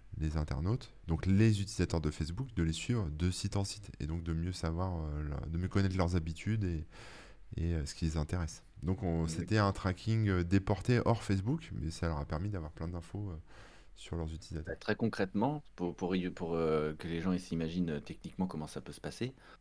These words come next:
Speaker 2: en gros, si vous vouliez ajouter le bouton j'aime sur vos pages, euh, classiques, par exemple, euh, imaginons sur D T C, euh, sous les côtes, on pouvait, on aurait pu, par exemple, euh, rajouter un bouton j'aime, et comme ça, on peut compter les j'aime des gens,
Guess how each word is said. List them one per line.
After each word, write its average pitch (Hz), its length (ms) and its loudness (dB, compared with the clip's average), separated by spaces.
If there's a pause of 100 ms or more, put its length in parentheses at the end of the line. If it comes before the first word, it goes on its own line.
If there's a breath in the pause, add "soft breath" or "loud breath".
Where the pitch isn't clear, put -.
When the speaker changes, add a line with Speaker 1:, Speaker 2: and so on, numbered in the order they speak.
(100)
Speaker 2:
en 92 120 2
gros, 104 240 2
si 107 140 -4
vous 95 140 2
vouliez 104 300 4
ajouter 98 320 2
le 98 100 2
bouton 92 360 0
j'aime 98 300 0
sur 82 200 -6
vos 80 120 -4
pages, 85 340 -2
euh, 69 400 -6 (320)
classiques, - 480 -8 (440 loud breath)
par 87 120 2
exemple, 92 400 0
euh, 73 480 2
imaginons 87 440 0
sur 98 180 -4
D 98 100 -2
T 98 100 -2
C, 110 260 -4 (200)
euh, 78 400 0 (220 loud breath)
sous - 160 -4
les 92 120 6
côtes, 139 220 2
on 98 60 0
pouvait, 85 260 -2
on 76 160 -2
aurait 78 160 0
pu, 127 220 -4
par 76 160 -2
exemple, 104 320 -4
euh, 73 100 0
rajouter 76 380 -4
un 87 100 2
bouton 78 340 -8
j'aime, 98 360 0 (400 soft breath)
et 82 40 -6
comme 85 140 -2
ça, - 160 0
on 113 80 4
peut - 140 -6
compter 101 320 0
les 87 160 2
j'aime 90 200 2
des 76 120 -2
gens, 110 260 0